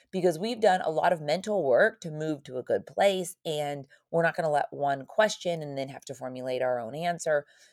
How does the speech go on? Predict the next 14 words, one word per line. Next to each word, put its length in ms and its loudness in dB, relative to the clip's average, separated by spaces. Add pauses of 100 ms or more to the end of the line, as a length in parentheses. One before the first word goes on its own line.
(160)
that 120 10
we 140 -2
could 260 -2
regret 440 2
or 100 2
not 360 -4 (120)
later. 680 4 (460)
No, 420 -4
no, 100 -8
no, 160 -14 (100)
that's 180 2
not 100 -4
happening. 320 -12 (800)
Next, 440 0